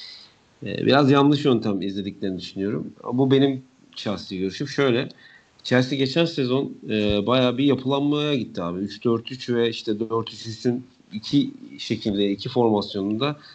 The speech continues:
hani, e, benzer oyun sistemiyle topa sahip olarak oynayan bir takıma dönüşmüştü. Hatta zaman zaman Kante-, Kante'yi verimsiz kılan bir,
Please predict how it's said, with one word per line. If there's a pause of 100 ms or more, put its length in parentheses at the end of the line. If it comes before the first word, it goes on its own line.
(140)
hani,
e,
benzer
oyun
sistemiyle
topa
sahip
olarak
oynayan
bir
takıma
dönüşmüştü.
Hatta
zaman
zaman
Kante-,
Kante'yi (360)
verimsiz
kılan
bir,